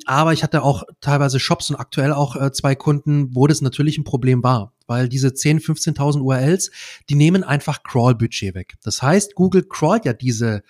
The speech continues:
Empfehlungs-U R Ls, nenne ich sie jetzt mal, diese automatisierten,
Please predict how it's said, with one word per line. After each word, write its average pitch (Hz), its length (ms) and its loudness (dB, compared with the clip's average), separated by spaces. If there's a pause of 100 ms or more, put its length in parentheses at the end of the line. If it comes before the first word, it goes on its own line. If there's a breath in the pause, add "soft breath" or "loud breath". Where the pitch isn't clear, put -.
(260 loud breath)
Empfehlungs-U 131 840 0
R 117 120 -2
Ls, 117 240 -4
nenne 113 180 0
ich 110 80 -4
sie - 120 -8
jetzt 113 180 -2
mal, 117 200 -2
diese 113 220 -8
automatisierten, 117 880 -4